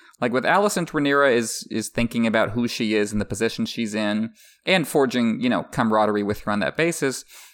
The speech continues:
With Daemon, there's this kind of fantasy element where she's thinking about who she could be.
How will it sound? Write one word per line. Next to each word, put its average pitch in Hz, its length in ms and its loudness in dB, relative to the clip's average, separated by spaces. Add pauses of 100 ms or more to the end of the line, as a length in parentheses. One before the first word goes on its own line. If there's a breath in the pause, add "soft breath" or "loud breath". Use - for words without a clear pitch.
(100)
With 135 200 -2
Daemon, 190 340 2
there's 160 220 2
this 139 160 0
kind 127 240 0
of 110 180 -4 (520)
fantasy 120 760 -2
element 65 480 -4
where 113 140 0
she's 107 240 -6
thinking 113 320 -2
about 107 440 0 (320 loud breath)
who 120 160 2
she - 200 -6
could 226 260 2
be. - 220 -2